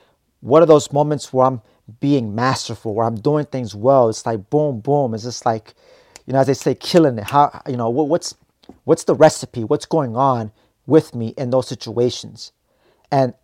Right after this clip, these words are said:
then identifying them and reinforcing them so I can keep putting – energy into that rather into the negatives.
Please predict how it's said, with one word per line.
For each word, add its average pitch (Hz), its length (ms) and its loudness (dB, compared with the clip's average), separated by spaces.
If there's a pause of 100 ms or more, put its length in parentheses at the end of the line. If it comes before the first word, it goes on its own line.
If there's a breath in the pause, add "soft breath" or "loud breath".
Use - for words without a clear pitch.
(580)
then 143 200 -4
identifying 127 720 0
them 107 180 -10 (220)
and 107 180 -6
reinforcing 131 720 0
them 101 140 -10
so - 180 -4
I 120 80 2
can 120 160 -10
keep - 280 -8
putting – 135 300 -6 (480)
energy 156 340 4
into 113 300 -4
that 139 280 6 (200 soft breath)
rather 135 280 6
into 139 360 -6
the 113 100 -2
negatives. 123 760 -2